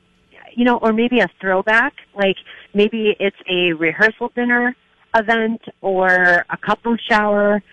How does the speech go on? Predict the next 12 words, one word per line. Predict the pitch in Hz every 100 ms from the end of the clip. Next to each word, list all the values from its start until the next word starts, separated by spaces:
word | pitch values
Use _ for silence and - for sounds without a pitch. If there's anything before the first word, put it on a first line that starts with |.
| _
or | -
something | 185 262 262 240
along | 214 196
those | 196 190 196
lines. | 170 170 -
But | 190
I'm | 208 -
just | 339 359
not | 269 262 -
sure | 226 208
I'm | 196
ready | 180 180 180 175